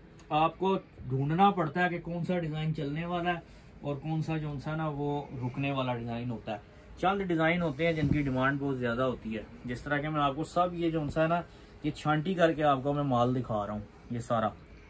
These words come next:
ये देखें viewers, ये check बहुत प्यारा है, ठीक है,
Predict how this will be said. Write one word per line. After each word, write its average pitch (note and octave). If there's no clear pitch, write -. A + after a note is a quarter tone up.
ये A#2+
देखें A2+
viewers, G#2+
ये A2+
check A#2
बहुत A#2+
प्यारा A2
है, A2
ठीक G#2+
है, A#2+